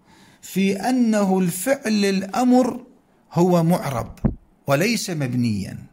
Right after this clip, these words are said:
لأنه الأمر عند الكوفيين معرب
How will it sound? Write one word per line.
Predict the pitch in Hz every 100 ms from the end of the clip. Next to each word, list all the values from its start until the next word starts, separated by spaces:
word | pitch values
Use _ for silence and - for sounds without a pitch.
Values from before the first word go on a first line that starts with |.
| _ _ - - _
لأنه | 135 139 240 226 185 139 117 113 - _ _ _ _ -
الأمر | 139 131 - 247 180 120 - - _ _ _ _ _ _
عند | - 247 185 131 110 107 - _ _ _ -
الكوفيين | 233 214 - 233 196 226 208 220 226 226 220 214 170 - _ _ _ -
معرب | 156 214 156 117 -